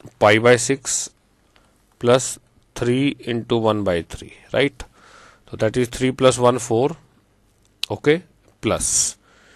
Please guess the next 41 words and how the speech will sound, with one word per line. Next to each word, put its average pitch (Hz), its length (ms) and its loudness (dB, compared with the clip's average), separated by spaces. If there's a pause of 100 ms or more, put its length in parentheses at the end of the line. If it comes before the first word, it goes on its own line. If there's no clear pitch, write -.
(240)
if 113 160 -4
I 123 140 6
talk 120 200 0
about 127 300 4
cosecant 127 600 -2
pi 107 160 6
by 123 140 4
six, 123 240 -2
that 110 180 2
is 117 120 -2
two, 156 300 -4 (500)
Four 113 340 0
plus 123 300 -2
two, 127 160 -2
six. - 440 -4
So 104 80 0
hence 120 320 0
we 117 80 -6
can 113 200 -4
say 120 200 2
that 117 300 4 (640)
our 113 200 6
answer 104 300 2
is 120 120 0
said 92 200 -2
to 98 120 -2
be 202 300 0 (100)
six. - 480 -2 (140)
Hence 123 340 0 (120)
L 117 180 2
H 127 160 0
S 120 180 0
is 104 160 -2
equal 92 300 -4
to 233 280 -2 (240)
R 95 160 6
H - 220 -10
S. - 320 -8 (2000)
Next 131 320 0
we 135 140 2
have 120 300 6